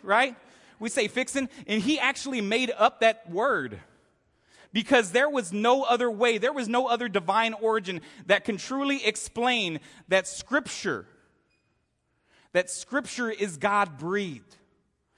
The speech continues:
There is no other way to understand that it is not, 'cause it's not manufactured. It's not, it's not, there's nothing that's put into it. There's no, there's no artificial preservatives.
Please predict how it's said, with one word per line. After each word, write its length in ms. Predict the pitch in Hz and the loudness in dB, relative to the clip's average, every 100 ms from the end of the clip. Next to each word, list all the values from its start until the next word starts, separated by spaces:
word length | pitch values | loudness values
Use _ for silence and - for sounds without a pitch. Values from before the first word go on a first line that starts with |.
| - _ | -20 _
There 160 | 240 311 | 2 2
is 160 | 190 | 2
no 180 | 247 247 | 4 4
other 220 | 240 226 | 4 2
way 240 | 202 226 214 | 2 2 2
to 120 | 202 | 0
understand 580 | 214 202 - 226 226 208 | 0 -4 -4 -2 0 0
that 120 | - - | -4 -10
it 140 | 202 254 | -4 -4
is 120 | 196 | 2
not, 160 | 220 - | 2 2
'cause 140 | 233 | -2
it's 180 | 285 - | -2 2
not 200 | 247 180 | 2 2
manufactured. 960 | 214 208 156 - 170 196 - 294 294 - - - 160 | 0 0 -2 2 2 2 -2 -6 -8 -14 -20 -20 -2
It's 260 | 254 - | -2 2
not, 300 | 254 226 - - - | 4 4 2 -6 -2
it's 180 | 240 254 | -2 2
not, 240 | 240 185 - _ _ | 2 2 -2 _ _
there's 220 | 185 262 220 | -2 -2 2
nothing 300 | 254 247 214 | 0 0 -2
that's 160 | 170 | -4
put 240 | - 254 190 | -2 -2 0
into 400 | 208 240 277 277 | -2 -2 -4 -4
it. 100 | - | -4
There's 220 | 277 220 | -4 0
no, 300 | 240 220 208 - - | 2 2 0 -10 -10
there's 180 | 226 233 | -8 -2
no 200 | 247 220 | 2 2
artificial 600 | - 240 220 - 262 240 | 6 4 4 0 -4 -4
preservatives. 640 | - 220 208 233 233 226 | -2 -2 0 0 0 -2